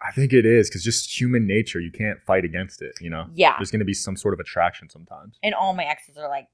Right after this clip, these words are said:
Speaker 2: "They don't wanna be friends with you." I'm
Speaker 1: It's
Speaker 2: like,
Speaker 1: cap.
Speaker 2: <laughs>
Speaker 1: It's cap.
Speaker 2: like, "Well, I think they do. Why not?" <laughs>
Speaker 1: You could call any guy that you, that they consider you a friend right now, and they would h-, wanna hook up with you.
Speaker 2: Yeah. But then what if you just never let them? So
Speaker 1: Yeah. So you just friend
Speaker 2: But
Speaker 1: zone people?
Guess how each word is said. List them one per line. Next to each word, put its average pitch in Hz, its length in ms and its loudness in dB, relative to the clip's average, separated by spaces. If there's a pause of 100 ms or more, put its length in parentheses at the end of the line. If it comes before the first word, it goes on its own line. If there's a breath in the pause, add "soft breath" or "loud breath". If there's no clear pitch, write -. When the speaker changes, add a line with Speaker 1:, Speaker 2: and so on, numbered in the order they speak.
Speaker 2:
"They 269 100 -8
don't 262 160 -4
wanna 247 160 -6
be 208 160 -10
friends 175 260 -10
with 147 140 -20
you." 127 200 -16 (220)
I'm 175 60 -4
Speaker 1:
It's 190 120 -4
Speaker 2:
like, 185 100 -4
Speaker 1:
cap. - 280 2
Speaker 2:
<laughs> 370 520 0
Speaker 1:
It's - 140 -6
cap. - 300 -4
Speaker 2:
like, 262 220 4
"Well, 269 280 6
I 262 140 6
think 392 220 2
they 247 100 0
do. 196 280 0
Why - 140 -4
not?" 453 260 0 (140)
<laughs> - 120 -20
Speaker 1:
You 120 100 2
could 139 140 6
call 123 200 8
any 101 220 -2
guy 95 320 6
that 92 200 0
you, 92 100 -4 (340)
that 90 220 2 (320)
they 95 100 0
consider 95 300 -6
you 92 80 -4
a 87 40 -2
friend 90 240 -4
right 90 120 -6
now, 92 160 -6
and 85 80 -10
they 82 80 -10
would 80 160 -10
h-, 82 120 -18
wanna 85 180 -10
hook - 160 -14
up 92 160 -8
with - 100 -20
you. 107 140 -18 (220)
Speaker 2:
Yeah. 190 380 -2 (300)
But 208 200 0
then 190 160 2
what 185 120 0
if 175 140 -10
you 180 60 -8
just 170 160 -10
never 151 220 -8
let 196 200 0
them? 156 220 -16
So 170 360 -8 (500)
Speaker 1:
Yeah. 110 240 -8 (260)
So - 120 -2
you 107 60 2
just 95 180 -2
friend 87 160 0
Speaker 2:
But 107 80 2
Speaker 1:
zone 92 140 -2
people? 92 340 -6